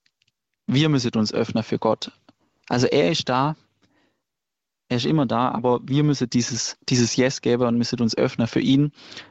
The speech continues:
Ähm, und dann kann er wirken, dann kann er, kann er erfahrbar werden.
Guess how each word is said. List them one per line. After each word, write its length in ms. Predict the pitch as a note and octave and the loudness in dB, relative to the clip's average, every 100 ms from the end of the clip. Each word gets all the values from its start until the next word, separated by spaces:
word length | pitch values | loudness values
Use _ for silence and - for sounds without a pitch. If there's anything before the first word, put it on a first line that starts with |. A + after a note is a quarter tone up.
| - | -8
Ähm, 320 | - A#2+ A#2 A#2 | -2 0 0 0
und 200 | B2+ A2+ | 0 2
dann 140 | B2 | 0
kann 160 | B2+ B2 | 2 0
er 120 | A2 | 0
wirken, 320 | A#2+ A#2+ A2+ | 0 0 0
dann 140 | A2+ A#2 | 0 -2
kann 200 | C3 A#2 | -2 0
er, 240 | A2+ A#2 - - - | 0 -4 -8 -20 -6
kann 180 | B2 A#2 | 0 2
er 120 | A2+ | 2
erfahrbar 580 | B2+ - A#2+ B2+ A2+ A2 | 0 0 0 2 0 -2
werden. 340 | A2+ B2 C3 | -2 -2 -4